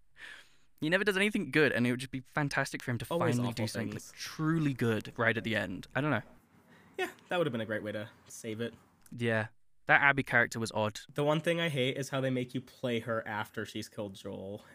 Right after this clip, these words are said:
Speaker 2: and that's kinda what, like, roadblocked me for a bit. It was like, I don't wanna play her.
Speaker 1: No
Speaker 2: She
Speaker 1: one wants to play
Speaker 2: killed
Speaker 1: her.
Speaker 2: someone that was, like, main character. I don't wanna play her. I wanna kill her.
Speaker 1: As you say, unless you some, for some reason despise Joel at the beginning of the game,
Speaker 2: Yeah.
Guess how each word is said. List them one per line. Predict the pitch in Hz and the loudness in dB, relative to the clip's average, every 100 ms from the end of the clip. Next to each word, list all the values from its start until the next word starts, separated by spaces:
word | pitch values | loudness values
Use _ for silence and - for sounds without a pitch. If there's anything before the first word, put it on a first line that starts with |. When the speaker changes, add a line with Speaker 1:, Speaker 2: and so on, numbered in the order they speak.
| - | -10
Speaker 2:
and | 110 | -6
that's | 107 | -4
kinda | - 135 131 | 0 0 0
what, | 135 | -2
like, | 123 117 | -4 -6
roadblocked | 101 98 107 120 113 117 | -6 -6 -4 -2 -2 -2
me | 127 | -4
for | 117 123 | -4 -4
a | |
bit. | 123 | -4
It | |
was | 127 | -6
like, | 139 - | -8 -6
I | |
don't | 185 | -6
wanna | 220 208 | -6 -8
play | - 120 98 | -8 -10 -8
her. | - - - _ _ _ _ _ _ _ - | -10 -16 -20 _ _ _ _ _ _ _ -2
Speaker 1:
No | 180 | 4
Speaker 2:
She | 202 | 6
Speaker 1:
one | 175 | 6
wants | 123 | 6
to | 185 | 2
play | 185 175 | 0 0
Speaker 2:
killed | |
Speaker 1:
her. | - | -2
Speaker 2:
someone | 147 127 110 101 104 - _ _ _ _ | -2 -2 -2 -4 -8 -12 _ _ _ _
that | - 139 | -6 -4
was, | 143 135 | -4 -2
like, | 123 120 - _ - | -2 -2 -8 _ -4
main | 147 143 | -2 0
character. | 135 123 110 - 107 - | 0 -2 -4 -6 -8 -4
I | 165 | -4
don't | 226 - | -2 -4
wanna | 107 | -8
play | 101 104 92 | -10 -10 -8
her. | 104 131 | -6 -6
I | 127 156 | -6 -6
wanna | 196 | -6
kill | 190 170 | -6 -6
her. | 160 - - | -6 -8 -2
Speaker 1:
As | 165 | 0
you | 180 | 2
say, | 185 | 2
unless | 165 190 - | 4 4 2
you | |
some, | 220 - 151 160 131 | -2 0 2 2 0
for | - 151 | 0 0
some | 156 156 | 0 0
reason | 156 135 120 - | 0 0 -2 -6
despise | - - - - 135 127 | -6 -4 0 4 6 4
Joel | 117 - 120 107 101 - - | 2 2 4 4 2 -4 -4
at | 127 | -2
the | 113 | 0
beginning | 120 120 120 | 2 4 2
of | 110 | 2
the | 113 | 0
game, | 110 98 90 110 - | 2 0 -2 -6 -10
Speaker 2:
Yeah. | 135 135 107 92 | -2 0 0 -4